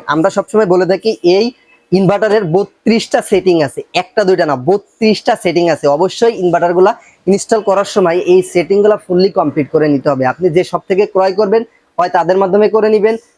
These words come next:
না হলে যার মাধ্যমে প্রোডাক্টটা ইনস্টল করবেন তাকে দিয়ে করে নিবেন। এই জায়গা থেকে কিন্তু অনেক সেটিং আছে, প্রত্যেকটা সেটিংয়ে আপনাকে কাজ করে নিতে হবে। এখন আমরা একটু দেখি এটার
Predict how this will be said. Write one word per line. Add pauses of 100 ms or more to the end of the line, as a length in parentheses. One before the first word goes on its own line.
না
হলে
যার
মাধ্যমে
প্রোডাক্টটা
ইনস্টল
করবেন (300)
তাকে
দিয়ে
করে
নিবেন। (280)
এই
জায়গা
থেকে (260)
কিন্তু
অনেক
সেটিং
আছে,
প্রত্যেকটা
সেটিংয়ে
আপনাকে
কাজ
করে
নিতে
হবে। (300)
এখন
আমরা
একটু
দেখি
এটার